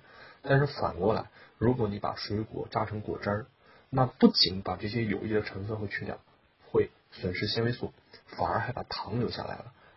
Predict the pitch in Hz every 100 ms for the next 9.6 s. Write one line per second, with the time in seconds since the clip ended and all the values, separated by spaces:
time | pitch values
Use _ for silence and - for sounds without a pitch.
0 | - 131 135 113 90 - 123 127 113 107
1 | - 92 98 - - 113 - - - -
2 | - - - _ _ _ _ _ _ _
3 | _ _ _ _ _ _ _ _ _ _
4 | - 113 107 147 135 127 127 120 113 117
5 | 117 123 123 - 131 131 117 113 104 92
6 | 98 95 - - _ - - _ - -
7 | 185 170 139 - 117 - 110 120 - -
8 | 98 101 107 104 107 117 98 98 110 104
9 | 92 87 85 98 -